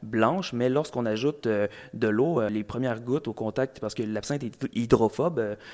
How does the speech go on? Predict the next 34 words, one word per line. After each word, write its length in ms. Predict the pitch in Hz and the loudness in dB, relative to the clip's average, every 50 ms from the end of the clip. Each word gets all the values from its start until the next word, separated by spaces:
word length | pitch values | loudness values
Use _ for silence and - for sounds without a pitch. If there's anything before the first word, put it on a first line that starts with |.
| - - - | -14 -8 -6
en 120 | 113 110 | -6 -4
raison 320 | 104 107 107 107 113 123 120 | -4 -2 -2 0 0 0 0
de 100 | 113 107 | 0 0
l'huile 200 | 104 110 113 117 | 0 2 2 2
essentielle 380 | 110 - 113 104 - 127 123 | 0 0 -4 -4 -2 -2 -2
d'anétol 520 | 123 117 110 107 104 - - 131 131 131 123 | 0 -2 -2 -4 -4 -2 0 0 0 0 -2
qui 160 | - - - | -6 -14 -10
fait 120 | - - | -8 -8
précipiter 440 | 110 - - 117 - - - - 127 | -6 -4 -6 -6 -6 -8 -4 -2 -2
le 60 | 123 | -2
produit, 300 | - - 110 104 110 131 | -2 -4 -8 -8 -6 -6
le 120 | 156 131 110 | -6 -4 -2
produit 240 | - 120 110 120 117 | -2 -2 0 0 0
va 80 | 113 | 2
devenir 240 | 113 107 110 113 113 | 2 2 2 2 0
laiteux, 280 | 110 110 107 - 151 165 | 0 0 0 -2 -2 -2
mais 100 | 151 131 | 0 0
les 100 | 120 120 | -2 0
premières 440 | - - 156 156 160 170 170 160 | 0 0 0 0 0 0 -2 -2
gouttes 400 | 143 131 151 175 - - - - - | -2 -4 -6 -6 -6 -10 -20 -18 -16
d'eau 260 | - 117 120 135 - - - - - | -2 2 2 2 2 0 -8 -14 -8
qui 80 | - | -6
entrent 160 | 123 127 - | -6 -4 -2
en 80 | 131 117 | -2 -2
contact 380 | 107 113 113 107 139 147 - - | -2 0 0 0 0 0 0 -2
avec 260 | 110 110 120 - - | -2 -2 -2 -4 -4
le 100 | 113 104 | -6 -8
spiritueux 480 | - - - 110 110 101 - 135 151 - - - - - - | -4 -4 -4 -2 -2 -2 -2 -2 -4 -4 -6 -14 -18 -6 -4
vont 100 | 120 113 | -2 0
faire 220 | - 143 139 139 131 - | 4 4 4 4 2 0
un 120 | 113 110 | 0 2
léger 300 | 110 113 120 120 120 151 | 4 4 6 6 4 4
reflet 400 | 151 131 113 - - 131 131 131 | 2 2 2 0 0 -2 0 0
bleuté 540 | 127 120 120 127 127 127 117 - - 123 123 | 0 0 2 4 4 4 4 2 -2 -6 -6